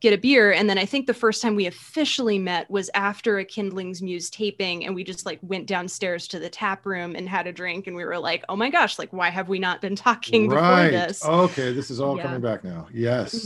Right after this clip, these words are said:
Speaker 1: Mm-hmm.
Speaker 2: Well, yeah, and I, we, I mean, I should mention, I should never mention the Kindling's Muse without,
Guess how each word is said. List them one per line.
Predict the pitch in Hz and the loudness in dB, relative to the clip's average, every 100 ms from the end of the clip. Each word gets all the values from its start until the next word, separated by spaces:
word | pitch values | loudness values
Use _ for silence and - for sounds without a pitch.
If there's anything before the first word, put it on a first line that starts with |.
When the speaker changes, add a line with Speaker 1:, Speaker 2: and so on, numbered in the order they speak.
| 180 | -10
Speaker 1:
Mm-hmm. | 180 175 170 _ | -12 -12 -14 _
Speaker 2:
Well, | 156 170 151 | 6 8 8
yeah, | 151 135 110 110 | 6 6 4 2
and | 127 127 | 0 0
I, | 127 123 | 0 0
we, | 135 123 | 0 -2
I | 123 | -2
mean, | 120 117 | -2 -2
I | |
should | 123 127 113 | -2 -2 -2
mention, | 123 113 107 101 104 | -2 -4 -4 -4 -4
I | 117 | -4
should | 131 | -2
never | 127 143 | 0 0
mention | 120 120 113 | 0 -2 -2
the | 104 | -4
Kindling's | - 120 107 107 92 | -4 -4 -4 -4 -4
Muse | 113 107 95 | -2 0 -2
without, | 98 95 95 | -6 -6 -6